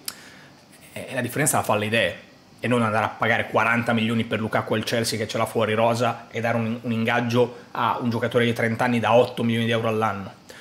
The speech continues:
l'altro Lukaku è un giocatore, ragazzi, che è un po' particolare, perché l-, la sua proprio caratteristica fisica non gli permette di essere sempre così in forma. Sappiamo che deve lavorare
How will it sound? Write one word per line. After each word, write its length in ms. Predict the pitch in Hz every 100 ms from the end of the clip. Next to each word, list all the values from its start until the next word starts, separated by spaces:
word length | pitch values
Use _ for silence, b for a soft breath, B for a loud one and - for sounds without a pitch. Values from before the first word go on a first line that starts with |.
| B -
l'altro 240 | 165 160
Lukaku 340 | 131 170 175 147
è 40 |
un 80 | 123
giocatore, 440 | 120 120 180 170
ragazzi, 480 | 131 135 143 - 123
che 80 | -
è 60 |
un 100 | 147
po' 160 | 120 170
particolare, 960 | - 131 - - 120 113 104 123 147 - B B B B
perché 680 | - 101 - 120 117 - -
l-, 260 | - 101 -
la 80 | 110
sua 280 | - 151 131
proprio 480 | - 139 120 - - -
caratteristica 680 | - 131 120 127 135 - -
fisica 760 | - 143 117 113 - 131 - B B B B
non 140 | 127 135
gli 120 | 131
permette 420 | 139 185 185 139
di 160 | 127 135
essere 680 | 135 - 127 120 120 - -
sempre 600 | - - 147 135 131 127
così 220 | 123 123
in 120 | 117
forma. 400 | - 120 107 98
Sappiamo 440 | - - 143 147
che 180 | 131 131
deve 180 | 127 135
lavorare 480 | 127 120 143 160